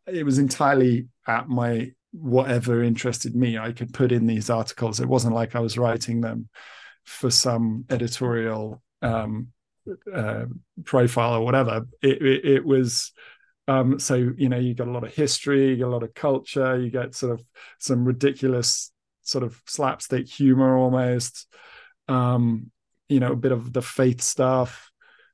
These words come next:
just things I was thinking about quite deeply. And, and, but to, to answer your point, I started to get feedback of, like, people were obviously engaging with the writing, like, actually liking the writing for itself.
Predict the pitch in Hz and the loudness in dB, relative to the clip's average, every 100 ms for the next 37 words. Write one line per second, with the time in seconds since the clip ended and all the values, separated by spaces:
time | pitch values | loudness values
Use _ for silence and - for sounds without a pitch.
0 | _ _ 294 269 - 151 151 139 135 131 | _ _ -4 -4 2 2 4 4 6 4
1 | 160 147 135 143 135 131 135 - 131 127 | 4 2 4 2 2 0 -4 -4 -4 0
2 | 139 139 139 127 135 156 143 147 143 123 | -2 0 -2 -2 -4 -2 -2 -4 -10 -2
3 | 160 139 - _ _ - _ _ - - | 0 0 -4 _ _ -20 _ _ -14 -14
4 | _ _ 151 131 - 147 - 147 151 139 | _ _ -18 -10 -4 -4 0 4 4 4
5 | 139 131 127 - 165 147 135 - _ - | 4 4 2 -2 0 2 2 0 _ -20
6 | _ _ - 196 175 - 160 143 135 135 | _ _ -20 -8 -6 0 2 2 0 -2
7 | - - 170 151 135 123 139 135 - _ | -2 -2 -2 0 -4 -2 -2 -2 -6 _
8 | - 151 147 151 156 139 - 143 139 - | -12 -4 0 2 2 0 -2 -4 -4 -8
9 | _ _ 170 131 131 147 135 135 131 123 | _ _ 0 2 4 6 6 4 2 0
10 | 131 135 151 123 117 120 139 131 - 123 | -2 0 0 -2 -8 -8 -6 -6 -4 -2
11 | 131 127 127 120 127 127 127 123 123 127 | 0 0 -2 0 0 0 -2 -6 -4 -4
12 | 123 127 - - 127 180 - | -2 -2 -4 -2 0 0 -4